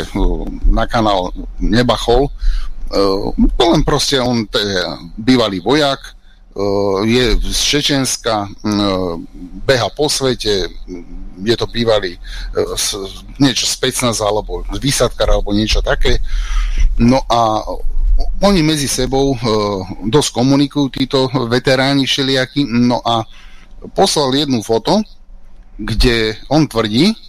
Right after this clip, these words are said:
je to neoverené, nie je to ani zo správ, hej, z médií, kde tvrdí, že, ak si spomeniem na ten, či som zapostrehol, tak, že, e,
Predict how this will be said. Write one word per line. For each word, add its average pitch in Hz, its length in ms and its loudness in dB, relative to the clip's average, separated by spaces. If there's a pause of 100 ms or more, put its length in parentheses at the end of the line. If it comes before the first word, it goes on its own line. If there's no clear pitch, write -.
(640)
je 127 80 2
to 104 160 0
neoverené, 95 560 0
nie 95 240 0
je - 80 -2
to - 0 -
ani 92 160 0
zo 101 160 0
správ, 98 400 -2 (240)
hej, 104 320 0 (400)
z 92 160 -6
médií, 104 400 2 (480)
kde 135 160 4
tvrdí, 123 440 2 (680)
že, 104 480 0 (640)
ak 131 160 2
si 120 160 -2
spomeniem 160 480 2
na 131 240 2
ten, 110 320 -6
či - 80 0
som 135 240 0
zapostrehol, 127 720 0
tak, 127 160 -4 (320)
že, 98 400 0
e, 92 320 -4